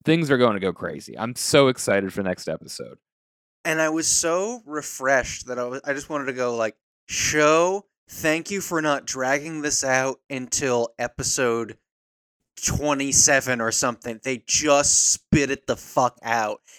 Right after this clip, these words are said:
Speaker 2: and it was
Speaker 1: Yep.
Speaker 2: better for it, because we've been waiting for it. We've been theorizing. They have been teasing us with little tricks that may have been red herrings, and they just said it. "Hey, remember how this girl isn't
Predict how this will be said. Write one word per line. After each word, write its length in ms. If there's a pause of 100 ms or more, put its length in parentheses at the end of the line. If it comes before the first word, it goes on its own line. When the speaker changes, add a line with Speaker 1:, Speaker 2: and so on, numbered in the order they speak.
(100)
Speaker 2:
and 180
it 100
was 160
Speaker 1:
Yep. 120
Speaker 2:
better 260
for 360
it, 140
because 360
we've 140
been 180
waiting 320
for 300
it. 100
We've 240
been 220
theorizing. 760 (240)
They 140
have 120
been 140
teasing 420
us 180
with 120
little 380 (200)
tricks 440
that 120
may 160
have 140
been 140
red 180
herrings, 540 (320)
and 200
they 220
just 500
said 260
it. 160 (240)
"Hey, 400
remember 480
how 300
this 380
girl 500
isn't 400